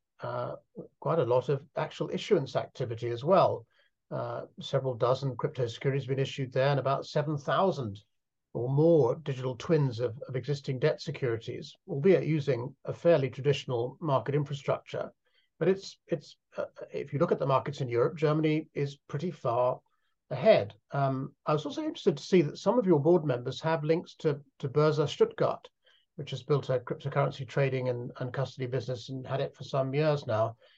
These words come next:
So tell us, tell us a bit about why Germany has, has, has been attract-, beyond the obvious, why Germany has been attractive to you and, and what the value of, of the German experience, and particularly of your board members, has been to the,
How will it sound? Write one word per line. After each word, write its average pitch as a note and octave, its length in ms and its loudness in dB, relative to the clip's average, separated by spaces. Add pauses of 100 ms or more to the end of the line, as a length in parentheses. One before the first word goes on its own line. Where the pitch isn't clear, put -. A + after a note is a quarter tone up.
(200)
So F3 380 8 (800)
tell C4 160 8
us, D4+ 140 4 (140)
tell C4 160 6
us A3 100 2
a F#3+ 40 -6
bit G3 140 8
about F3+ 400 6 (200)
why E3 440 4
Germany D#3 480 4
has, C#3 280 0
has, D#3 240 -6
has C#3+ 120 -2
been C#3 180 2
attract-, C3+ 340 0
beyond C3 280 4
the C3+ 80 4
obvious, C#3 440 2
why C#3+ 120 2
Germany C#3+ 400 2
has B2+ 100 -4
been C3 180 -2
attractive B2+ 520 -2
to - 140 -4
you A2+ 160 0
and, C3+ 260 -4
and - 80 -4
what D3+ 160 -2
the C#3 60 2
value C#3+ 420 4
of, A2 160 -2 (460)
of C#3 140 0
the C#3+ 100 0
German C#3+ 380 6
experience, E3+ 760 6
and C#3 80 -6
particularly C#3+ 320 -2
of B2+ 60 -2
your C3+ 120 4
board D3+ 280 4
members, A2+ 320 0
has A#2+ 100 -8
been A#2 560 0 (520)
to D3+ 120 -4
the, B2+ 380 -2